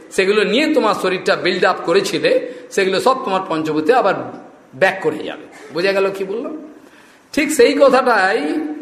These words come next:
ভগবান শ্রীকৃষ্ণ বোঝাতে গিয়ে এখানে বলছেন, যেমন ধরো ব্রহ্মাকে বলছেন, "পঞ্চভূতে যেমন,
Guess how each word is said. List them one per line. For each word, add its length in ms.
ভগবান 400
শ্রীকৃষ্ণ 600
বোঝাতে 440
গিয়ে 260
এখানে 300
বলছেন, 680
যেমন 440
ধরো 680
ব্রহ্মাকে 480
বলছেন, 520
"পঞ্চভূতে 680
যেমন, 560